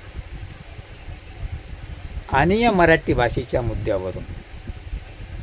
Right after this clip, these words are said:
शिंदेंचा सुपडा साफ होणार आहे. जर राज आणि उद्धव आज एकत्र आलेत, तर मुंबई महानगरपालिका ही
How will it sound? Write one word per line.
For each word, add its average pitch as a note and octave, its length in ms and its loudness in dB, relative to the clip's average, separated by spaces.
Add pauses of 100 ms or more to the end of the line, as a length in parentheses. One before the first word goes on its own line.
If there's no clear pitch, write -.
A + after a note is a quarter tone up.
(640)
शिंदेंचा C3 600 2
सुपडा B2 480 -2
साफ A2+ 640 0
होणार G2 200 -4
आहे. - 160 -8 (1700)
जर C#3 240 8
राज C#3 500 6
आणि D3+ 300 4
उद्धव C3+ 220 4
आज A#2+ 260 4
एकत्र A2+ 400 0
आलेत, A2 380 4 (840)
तर C3+ 100 4
मुंबई C3+ 460 4
महानगरपालिका A2+ 1040 2 (500)
ही C#3 60 -4